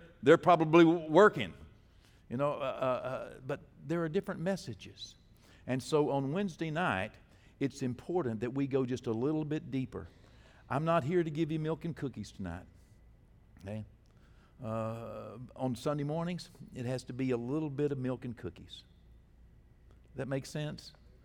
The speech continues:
Yeah. Uh, and then on Wednesday night, it can be a little, a little bit tougher.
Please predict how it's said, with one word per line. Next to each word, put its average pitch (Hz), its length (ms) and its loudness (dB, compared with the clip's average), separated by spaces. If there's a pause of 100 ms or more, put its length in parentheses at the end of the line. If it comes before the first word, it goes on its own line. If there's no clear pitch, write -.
(320)
Yeah. 127 220 -6 (600)
Uh, 110 540 0
and 120 260 0
then 131 160 2
on 127 160 0
Wednesday 143 260 -2
night, 147 300 0
it 131 120 -6
can 123 120 -4
be 120 160 0
a 123 80 2
little, 123 420 -2
a - 20 -12
little 143 360 -2
bit 151 200 -4 (720)
tougher. 147 380 -6